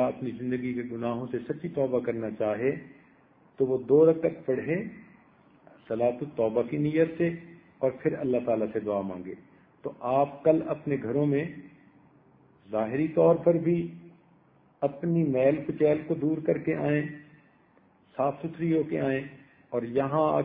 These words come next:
کے اپنے باطن کی میل کو بھی دور کر لیں تاکہ اللہ تعالیٰ کی مقبول بندیوں میں شامل ہو جائیں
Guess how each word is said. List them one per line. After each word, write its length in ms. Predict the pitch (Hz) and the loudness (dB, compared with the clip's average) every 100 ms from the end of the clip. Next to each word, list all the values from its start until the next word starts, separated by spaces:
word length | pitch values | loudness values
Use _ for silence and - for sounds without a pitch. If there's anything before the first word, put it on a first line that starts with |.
| 147 | -2
کے 80 | 151 143 | -4 -4
اپنے 280 | - 143 135 107 | -4 -2 -2 -2
باطن 420 | 104 107 135 156 160 | -2 -2 -2 -2 -2
کی 80 | 165 | 0
میل 200 | 143 139 139 | 2 2 0
کو 80 | 143 | -2
بھی 120 | 139 | 0
دور 200 | 131 131 - | -2 -2 -2
کر 120 | 131 120 | -2 0
لیں 140 | 117 117 - - - _ _ - | -2 -4 -10 -20 -20 _ _ -6
تاکہ 300 | 131 - - | -4 -4 -4
اللہ 260 | 139 131 127 | -2 -2 0
تعالیٰ 200 | 127 123 123 | 0 0 -4
کی 60 | 120 | -4
مقبول 500 | 113 113 113 131 139 | -4 -6 -4 -2 -2
بندیوں 360 | 127 123 123 123 | -2 -4 -2 -2
میں 100 | 117 110 | -4 -4
شامل 300 | 131 135 127 | -4 -2 0
ہو 80 | 113 | 0
جائیں 300 | 110 110 110 | 0 -2 -2